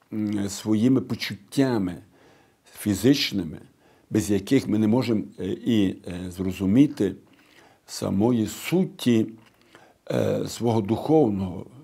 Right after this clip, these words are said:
поста. І сиропусна, це вже говорить про те, що вже час, е, споживати як м'ясні, так і молочні страви, м, е, відійшов,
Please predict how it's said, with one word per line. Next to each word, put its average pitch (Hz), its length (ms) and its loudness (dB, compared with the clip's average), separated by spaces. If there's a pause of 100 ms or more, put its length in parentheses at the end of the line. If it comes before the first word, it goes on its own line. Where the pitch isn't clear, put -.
поста. - 560 -8 (1040)
І 117 100 0
сиропусна, 156 760 2
це 143 140 -6
вже 135 220 4
говорить 123 380 2
про 117 120 -2
те, 120 160 -2
що 104 140 -6
вже 98 240 0 (540)
час, - 460 2 (440)
е, 120 160 0
споживати 107 1040 2
як 101 300 0
м'ясні, 110 500 2
так 101 320 -6 (260)
і 98 360 -2 (220)
молочні 104 460 2
страви, 147 520 6 (400)
м, 101 280 -2
е, 92 460 -4
відійшов, 110 760 4